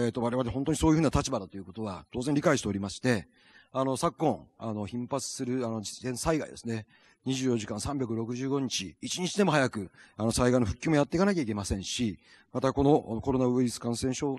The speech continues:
大会に、あの、感染下においてもですね、まあ、しっかりと対応していくということで、あの、社会の、あの、環境がこれだけ急激に変化している中において、この、あの、公共の電波を使わせていただいている、まあ、事業者としての、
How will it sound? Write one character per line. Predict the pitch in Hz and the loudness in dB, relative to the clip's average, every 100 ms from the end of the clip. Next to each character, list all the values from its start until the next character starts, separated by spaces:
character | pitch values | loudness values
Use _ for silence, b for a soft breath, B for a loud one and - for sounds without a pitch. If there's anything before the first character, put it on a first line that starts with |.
| - | -4
大 | 151 147 | -4 -4
会 | 95 | -6
に、 | 95 | -10
あ | - 107 | -6 -6
の、 | 101 92 | -4 -6
感 | - 143 | -6 -4
染 | 160 | -4
下 | 131 | 0
に | 117 | 2
お | 156 | 2
い | |
て | 175 | 0
も | 165 | -2
で | 87 | -4
す | - | -6
ね、 | 87 - b b - | -10 -10 b b -8
ま | |
あ、 | |
し | 113 | -8
っ | - | -4
か | 127 | -6
り | |
と | 117 | -6
対 | 87 104 107 | -6 -4 -4
応 | 107 | -6
し | |
て | - | -8
い | 123 | -8
く | - | -4
と | |
い | 117 | -4
う | |
こ | 98 | -4
と | 98 | -6
で、 | 101 B B B B | -6 B B B B
あ | 110 | -4
の、 | 107 | -2
社 | 98 131 | -2 -2
会 | 123 | 0
の、 | 95 78 - _ - | -2 -6 -14 _ -8
あ | |
の、 | 101 | -6
環 | - 104 | -4 -6
境 | - | -6
が | 101 98 | -6 -4
こ | |
れ | 113 | -2
だ | 147 | 0
け | 156 151 - | 4 2 0
急 | - 127 | -8 -4
激 | 117 110 | -2 -4
に | 110 | -6
変 | 127 | -8
化 | 123 | -8
し | 101 | -10
て | |
い | 90 | -10
る | |
中 | 95 127 | -10 -10
に | 98 | -10
お | 82 | -12
い | |
て、 | 82 117 90 b b _ | -6 -6 -6 b b _
こ | - | 2
の、 | 139 151 | 2 2
あ | - | -2
の、 | 107 | -6
公 | - 113 | -6 -6
共 | 127 117 | -2 -2
の | 123 143 120 | 2 0 0
電 | 113 104 | -4 -4
波 | |
を | 95 | -6
使 | - 107 | -8 -6
わ | |
せ | 107 | -6
て | 110 | -6
い | 104 | -6
た | |
だ | 107 | -4
い | 107 | -6
て | - | -6
い | 120 | -2
る、 | 151 151 b b - | 0 0 b b -8
ま | |
あ、 | 117 | -8
事 | 95 | -6
業 | 110 | -6
者 | - | -8
と | - | -12
し | - - | -12 0
て | |
の、 | 190 135 | 2 2